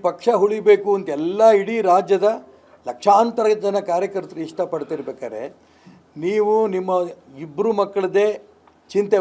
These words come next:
ಮಾಡಿಕೊಂಡು, ಅವ್ರು ಮಾತ್ರ ಸ್ಥಾನಮಾನಗಳಲ್ಲಿ ಇದ್ಕೊಂಡು, ಪಕ್ಷದ ನೀತಿ ನಿಯಮಗಳನ್ನು ಮೀರಿ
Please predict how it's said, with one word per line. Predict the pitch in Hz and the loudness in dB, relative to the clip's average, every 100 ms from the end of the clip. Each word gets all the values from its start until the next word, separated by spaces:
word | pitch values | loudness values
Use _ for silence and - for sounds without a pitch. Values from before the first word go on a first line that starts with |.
| 165 | 2
ಮಾಡಿಕೊಂಡು, | 151 143 127 - - _ _ _ _ _ _ _ _ _ _ _ _ _ _ _ _ _ _ _ _ _ _ _ _ | -2 -4 -10 -10 -20 _ _ _ _ _ _ _ _ _ _ _ _ _ _ _ _ _ _ _ _ _ _ _ _
ಅವ್ರು | 147 180 190 196 | -2 0 4 4
ಮಾತ್ರ | 208 208 208 - | 4 4 0 0
ಸ್ಥಾನಮಾನಗಳಲ್ಲಿ | 180 190 190 180 180 180 165 160 | 0 0 2 0 0 -2 -2 -4
ಇದ್ಕೊಂಡು, | - 143 131 101 - _ _ _ _ _ _ _ _ _ _ _ _ _ _ _ _ _ _ _ _ _ _ _ _ _ _ _ _ _ _ _ _ _ _ _ _ _ _ _ - | -6 -8 -8 -12 -20 _ _ _ _ _ _ _ _ _ _ _ _ _ _ _ _ _ _ _ _ _ _ _ _ _ _ _ _ _ _ _ _ _ _ _ _ _ _ _ -6
ಪಕ್ಷದ | 165 - 202 202 202 190 | -6 0 2 2 2 0
ನೀತಿ | 208 208 202 190 | -4 -4 -4 0
ನಿಯಮಗಳನ್ನು | 190 185 180 180 180 180 151 151 | 0 0 -2 -2 -2 -4 -6 -2
ಮೀರಿ | 220 226 143 | 0 0 -2